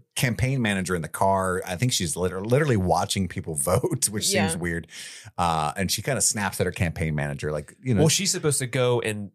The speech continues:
Speaker 3: cast her own ballot. It's
Speaker 1: Oh,
Speaker 3: like,
Speaker 1: that's
Speaker 3: it's like
Speaker 1: right.
Speaker 3: a P R thing. Like, all,
Speaker 1: It's a
Speaker 3: uh, politicians do this.
Speaker 1: Oh, they do. They're like, "I am voting as well."
Speaker 3: "I am taking part of our democratic elections with my constituents."
Speaker 2: It's clear I'm voting for myself.
Speaker 3: Yeah. they're like, "Who did you vote for?"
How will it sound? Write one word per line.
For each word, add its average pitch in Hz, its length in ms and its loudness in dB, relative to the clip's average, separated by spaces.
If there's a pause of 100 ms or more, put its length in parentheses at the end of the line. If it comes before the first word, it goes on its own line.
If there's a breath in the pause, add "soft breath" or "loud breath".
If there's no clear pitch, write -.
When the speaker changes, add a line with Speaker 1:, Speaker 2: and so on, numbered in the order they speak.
Speaker 3:
cast 107 300 -2
her 104 140 0
own 98 200 -4
ballot. 82 320 -6 (340)
It's 113 100 6
Speaker 1:
Oh, - 20 6
Speaker 3:
like, 104 100 4
Speaker 1:
that's 110 140 2
Speaker 3:
it's - 80 -2
like 139 140 0
Speaker 1:
right. 123 40 -2
Speaker 3:
a 113 40 -4
P 120 220 0
R 104 160 0
thing. 95 240 -6
Like, 95 160 -6
all, 104 400 2 (160)
Speaker 1:
It's - 120 -4
a 95 40 2
Speaker 3:
uh, 87 160 0
politicians 90 600 -4
do 90 160 -6
this. 80 340 -10
Speaker 1:
Oh, 135 140 6
they 117 100 6
do. 117 160 4
They're 107 140 4
like, 98 120 4
"I 175 220 2
am 190 220 4
voting 123 340 2
as 165 140 0
well." 220 320 4
Speaker 3:
"I - 80 4
am 90 160 2
taking 135 300 -2
part 147 260 2
of 120 100 0
our 101 140 0
democratic 180 720 0
elections 175 580 0
with 117 260 -2
my 160 560 0
constituents." - 760 -4
Speaker 2:
It's - 260 0
clear 285 460 2
I'm 196 180 -2
voting 226 480 -2
for 233 140 0
myself. 185 500 -2
Speaker 3:
Yeah. 104 220 2
they're 107 140 2
like, - 80 -8 (100)
"Who 311 140 6
did 269 140 0
you 247 60 -4
vote 285 200 2
for?" 160 200 2